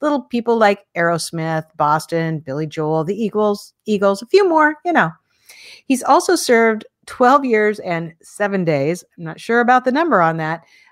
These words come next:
uh, with the U S Army and was awarded the battalion's Most Distinguished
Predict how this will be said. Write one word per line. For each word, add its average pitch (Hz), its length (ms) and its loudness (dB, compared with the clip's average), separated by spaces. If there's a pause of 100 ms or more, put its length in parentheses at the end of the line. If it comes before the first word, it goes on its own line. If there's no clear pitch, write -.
uh, 185 240 2
with 196 140 0
the 214 80 -6
U 233 100 0
S 226 240 -2
Army 202 440 0
and 190 220 -4
was 190 140 -2
awarded 208 420 -2
the 220 60 -2
battalion's 214 640 -6
Most 180 240 -8
Distinguished 208 840 -6